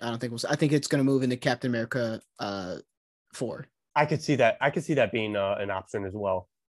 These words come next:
Speaker 1: And
Speaker 2: Um,
Speaker 1: then, yeah, who knows?
Speaker 2: Yeah.
Speaker 1: Maybe. We'll give our ratings then after we go about what we don't like.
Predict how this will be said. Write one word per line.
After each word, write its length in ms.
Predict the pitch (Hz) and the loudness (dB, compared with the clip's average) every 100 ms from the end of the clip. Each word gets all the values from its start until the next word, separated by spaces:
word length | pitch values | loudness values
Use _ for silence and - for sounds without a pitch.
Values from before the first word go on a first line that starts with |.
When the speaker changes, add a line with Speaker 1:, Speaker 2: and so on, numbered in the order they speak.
| - | 0
Speaker 1:
And 100 | 123 | 4
Speaker 2:
Um, 180 | 107 | 4
Speaker 1:
then, 500 | 104 123 117 110 110 - _ _ _ _ _ _ _ - | 4 0 -4 -6 -8 -14 _ _ _ _ _ _ _ -10
yeah, 200 | 120 90 - | -8 -8 -6
who 80 | - | 2
knows? 280 | 262 143 - _ | 4 4 0 _
Speaker 2:
Yeah. 120 | 113 - _ _ _ - | -12 -12 _ _ _ -12
Speaker 1:
Maybe. 320 | 101 110 113 | -6 -4 4
We'll 180 | 160 185 | 6 10
give 160 | 196 | 10
our 100 | 185 | 10
ratings 460 | 156 156 151 151 143 | 10 8 8 6 4
then 180 | 127 131 | 2 2
after 240 | 127 139 | 2 2
we 120 | 131 | 2
go 220 | 127 127 | 4 2
about 260 | 127 123 117 | 2 2 0
what 120 | 113 | 0
we 80 | 123 | 0
don't 220 | 123 120 | 0 -2
like. 320 | 117 113 117 | -2 -4 -6